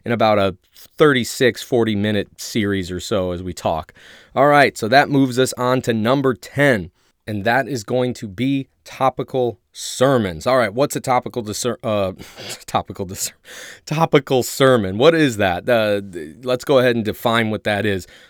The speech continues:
Essentially, a topical sermon is a sermon that you do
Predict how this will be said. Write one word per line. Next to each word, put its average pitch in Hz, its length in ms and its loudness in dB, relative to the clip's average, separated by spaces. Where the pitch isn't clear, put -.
Essentially, 165 460 0
a 104 60 -2
topical 151 540 -6
sermon 113 640 -2
is 117 200 0
a 110 80 0
sermon 131 460 0
that 120 240 -2
you 123 260 -2
do 110 420 -2